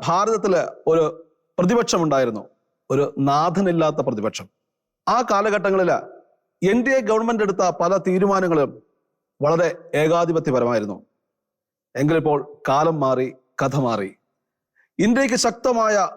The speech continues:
ഒരു പ്രതിപക്ഷത്തെ ലഭിച്ചിരിക്കുന്നു. ഇരുന്നൂറ്റി മുപ്പത്താറ് അംഗങ്ങളുള്ള വളരെ ശക്തമായ ഒരു പ്രതിപക്ഷം. ഈ പ്രതിപക്ഷത്തെ നയിക്കുവാൻ ഒരു നിയോഗം ലഭിച്ചിരിക്കുന്നത് ഇന്ത്യയുടെ പ്രിയപുത്രൻ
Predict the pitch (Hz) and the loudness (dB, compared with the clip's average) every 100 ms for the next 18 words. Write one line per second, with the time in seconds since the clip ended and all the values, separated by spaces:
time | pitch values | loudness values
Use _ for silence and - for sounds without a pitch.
0 | - 160 165 156 - - 160 180 - 165 | -4 0 2 0 -2 -4 0 0 0 0
1 | 160 131 127 127 110 107 98 - _ _ | 2 2 0 0 -2 -2 -8 -16 _ _
2 | _ _ 143 180 208 208 185 175 160 170 | _ _ 0 2 2 2 0 0 0 2
3 | 170 165 - 139 170 180 160 139 127 113 | 0 -2 -2 0 2 2 2 2 2 -2
4 | - _ - 151 196 196 139 - 143 135 | -8 _ -4 0 0 0 -4 -2 0 0
5 | 123 120 120 120 - 90 _ _ _ _ | 0 -2 -4 -4 -6 -16 _ _ _ _
6 | _ _ _ _ - 247 233 233 262 269 | _ _ _ _ -2 0 0 0 0 0
7 | 220 240 185 190 202 226 160 117 - - | 0 0 0 0 0 0 0 -2 -10 -20
8 | _ _ _ _ _ - 156 185 165 180 | _ _ _ _ _ -2 2 2 4 4
9 | 196 170 117 - - _ - 156 170 196 | 2 0 -2 -10 -20 _ -2 0 2 2
10 | 156 151 135 123 117 - _ _ _ _ | 0 2 2 2 -2 -10 _ _ _ _
11 | _ _ _ _ 190 240 262 240 - 208 | _ _ _ _ 0 2 2 0 0 0
12 | 220 185 170 139 | 0 0 0 0